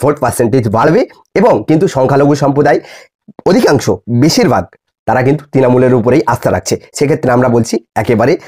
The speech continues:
আমাদের কথাটা আপনারা মিলিয়ে নেবেন। চৌঠা জুন এখান থেকে হাওড়া লোকসভা থেকে তৃণমূল কংগ্রেসের প্রার্থী প্রসন্ন বন্দ্যোপাধ্যায় তিনি জয়ী হতে চলেছেন, কিন্তু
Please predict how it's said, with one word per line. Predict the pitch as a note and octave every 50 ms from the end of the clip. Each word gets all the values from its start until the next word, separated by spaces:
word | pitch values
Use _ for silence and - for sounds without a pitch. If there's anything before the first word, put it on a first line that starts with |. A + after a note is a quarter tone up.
| - - - _ -
আমাদের | A2+ A#2 B2 A#2+ A#2+
কথাটা | A#2 A#2 G2+ A2+ G2+ A2+
আপনারা | A#2 - - A#2+ B2+ C3
মিলিয়ে | C3+ D3 D#3+ E3 F3
নেবেন। | F3 F3 D#3+ F#3 G3
চৌঠা | G3 - B2+ B2+ B2 - C3
জুন | B2 D3 G3 - _ _ _ _ _ _ _ _ _ _ _ _ _ -
এখান | - - F3 E3+
থেকে | C#3+ E3+ D#3 F#3+ G3+ - _
হাওড়া | - - - A#2 A#2+ B2 B2+ C3+ F3+ - - _ - -
লোকসভা | B2 B2 B2+ B2+ - D3 B2 A#2 A2
থেকে | - A2 F2+ F#2 F2+ - - - - - - _ -
তৃণমূল | - C3 C3 B2+ C3 C3+ C3
কংগ্রেসের | B2+ B2+ B2+ B2+ B2+ G#2 C#3 B2
প্রার্থী | B2 - C3 C#3 C#3 - - G#3 A3 _ _ _ _ _ - -
প্রসন্ন | - C#3+ C#3 E3 E3 E3
বন্দ্যোপাধ্যায় | D#3+ D#3 C#3+ C#3+ B2+ C3 A#2+ B2 A#2+
তিনি | - C3 C3 B2+
জয়ী | A#2+ C3+ D3+
হতে | D3+ C#3+ D3 C#3+ C#3+
চলেছেন, | - E3 E3 E3 F#3+ F#3+
কিন্তু | F#3+ - A#3+ A3+ C4 C4 G4+